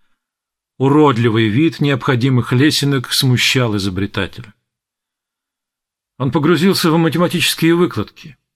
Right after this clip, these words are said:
искал ошибку и не мог найти.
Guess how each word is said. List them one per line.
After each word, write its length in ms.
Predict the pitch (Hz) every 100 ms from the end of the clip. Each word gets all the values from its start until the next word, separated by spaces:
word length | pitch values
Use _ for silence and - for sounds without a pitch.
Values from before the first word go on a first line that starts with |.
| - - - - - - - -
искал 520 | 135 - 165 135 113
ошибку 720 | 120 - 170 - - 165 - _ _ _
и 100 | -
не 120 | 120 123
мог 260 | 127 117
найти. 460 | 120 107 - 101